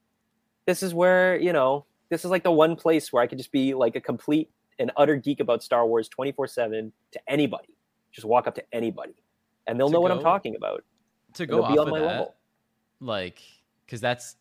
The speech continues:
Speaker 2: that is it. Like, Celebration is magical. We talk like we've been to, like, ten of them, but
Speaker 1: I
Speaker 2: we've only been
Speaker 1: know.
Speaker 2: to one.
Speaker 1: I
Speaker 2: But
Speaker 1: know.
Speaker 2: I don't know. We, we get the idea. Or the one coming up will, will, we'll
Speaker 1: Be
Speaker 2: be
Speaker 1: different.
Speaker 2: seasoned for it a bit. We'll know what to do. But Jamie and I have been to a lot of conventions,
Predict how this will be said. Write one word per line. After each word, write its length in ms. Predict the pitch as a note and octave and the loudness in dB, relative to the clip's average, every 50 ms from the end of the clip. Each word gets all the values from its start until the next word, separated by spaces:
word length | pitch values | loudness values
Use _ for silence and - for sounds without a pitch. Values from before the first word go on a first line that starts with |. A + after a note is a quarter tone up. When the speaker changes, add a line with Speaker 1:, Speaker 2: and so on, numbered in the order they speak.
| _ _ _ _ _ | _ _ _ _ _
Speaker 2:
that 220 | - A2 G#2+ G2+ A2 | -6 -4 -4 -2 -2
is 180 | A2+ G#2 F2 | -4 -4 -6
it. 180 | G2 F#2+ E2+ - | -6 -8 -6 -8
Like, 220 | F#2+ F#2 - _ _ _ _ _ - | -10 -14 -14 _ _ _ _ _ -12
Celebration 480 | - C3 C3+ B2+ B2 C#3+ D3+ - B2+ | -6 -6 -4 -2 -2 -4 -6 -6 -8
is 160 | A2 A2 G#2 F#2 | -8 -8 -8 -6
magical. 480 | E2+ F2 F2+ E2+ - - F2+ E2+ E2+ | -6 -6 -8 -8 -10 -12 -12 -12 -10
We 100 | G#2+ B2+ | -10 -10
talk 300 | - - D#3 E3+ F3+ - | -4 -2 -2 -2 -2 -6
like 100 | C#3+ A#2 | -8 -8
we've 160 | - A2 - | -8 -10 -8
been 160 | - F#2+ G2 F#2+ | -6 -8 -8 -8
to, 60 | F2+ | -10
like, 160 | D#2 D2+ - | -12 -14 -16
ten 240 | _ - - F#2+ F#2 | _ -14 -12 -12 -10
of 140 | E2+ D#2 - | -12 -12 -14
them, 80 | - E2+ | -16 -12
but 60 | - - | -6 -6
Speaker 1:
I 40 | A2 | -4
Speaker 2:
we've 80 | G#2 | -4
only 200 | G#2 G2+ F#2 F2+ F2+ | -4 -6 -6 -6 -8
been 40 | E2+ | -8
Speaker 1:
know. 80 | F2 | -10
Speaker 2:
to 60 | E2 | -12
one. 200 | F2 E2+ E2+ F2+ - _ _ A3 - _ - | -12 -14 -14 -16 -18 _ _ -20 -20 _ -6
Speaker 1:
I 60 | G#2 | -2
Speaker 2:
But 180 | - D#3+ C#3+ - | -2 0 0 -2
Speaker 1:
know. 280 | G3 F#3 - - D#4 _ _ | -6 -10 -12 -20 -20 _ _
Speaker 2:
I 140 | - G#3+ A3 | -4 -4 -2
don't 80 | D#3+ A2+ | -2 -2
know. 80 | G#2 G#2+ | -4 -4
We, 120 | B2+ F3 C#3+ | -4 -6 -8
we 160 | D3 D#3 E3+ | -6 -8 -8
get 200 | - E3 F3+ - | -6 -8 -10 -8
the 120 | F3+ D3 | -6 -4
idea. 520 | C3 A#2+ G#2+ F2+ G2+ G2 G2 F#2+ F#2 F#2 - _ _ _ _ - | -2 -4 -4 -4 -6 -4 -4 -4 -6 -8 -12 _ _ _ _ -12
Or 220 | A#2+ A#2 A2+ A2 G#2+ | -8 -8 -6 -6 -8
the 100 | A2+ A2+ | -8 -8
one 140 | C3+ E3 D#3+ | -8 -8 -8
coming 280 | - D#3 C#3 B2+ A2+ | -10 -10 -10 -8 -8
up 200 | G#2+ G#2+ - _ _ _ - | -8 -8 -10 _ _ _ -12
will, 360 | G2+ F#2+ F#2 F2 - - _ _ _ _ | -10 -10 -10 -10 -14 -20 _ _ _ _
will, 240 | A2 G2+ F#2 F2 F2 _ _ _ _ _ _ _ _ _ _ _ _ _ _ _ _ _ _ _ | -20 -20 -20 -20 -20 _ _ _ _ _ _ _ _ _ _ _ _ _ _ _ _ _ _ _
we'll 120 | - - A2+ | -10 -4 -2
Speaker 1:
Be 80 | - | -2
Speaker 2:
be 40 | C3+ | 0
Speaker 1:
different. 260 | B2 A2+ A#2 C3 B2 | 0 0 0 -2 -4
Speaker 2:
seasoned 200 | A2+ A#2 A2 G#2+ | -4 -4 -6 -8
for 240 | - - G#2+ G2 F#2+ | -6 -6 -6 -6 -6
it 40 | F#2 | -8
a 40 | F#2 | -8
bit. 240 | F2 G2 F#2+ F2 E2+ | -8 -8 -8 -8 -8
We'll 80 | G2+ G#2 | -10 -10
know 100 | A2+ A2 | -10 -10
what 120 | G2 - | -12 -14
to 80 | G#2+ F#2 | -18 -16
do. 280 | - F#2 F2 F2 F#2 F2+ | -14 -14 -14 -12 -12 -10
But 200 | A2+ A2+ G2+ - _ _ _ _ _ _ _ _ _ _ _ _ _ _ _ _ _ _ _ _ _ _ _ _ _ _ _ D#3 | -8 -8 -8 -10 _ _ _ _ _ _ _ _ _ _ _ _ _ _ _ _ _ _ _ _ _ _ _ _ _ _ _ -16
Jamie 260 | B2 D3 D#3+ F3 G3 | -8 -8 -6 -6 -4
and 80 | G3 F#3 | -4 -4
I 40 | F3+ | -4
have 80 | C#3 | -4
been 120 | C#3 C#3 B2+ | -4 -4 -2
to 60 | B2 | -2
a 20 | |
lot 160 | G#2+ G2+ F#2+ F#2+ | -2 -2 -2 -4
of 60 | - | -4
conventions, 800 | - F#2+ F2+ F2 F2 F2 - G2 F2 F2 G2+ - - - - | -8 -10 -8 -10 -10 -10 -12 -12 -12 -12 -14 -14 -16 -20 -20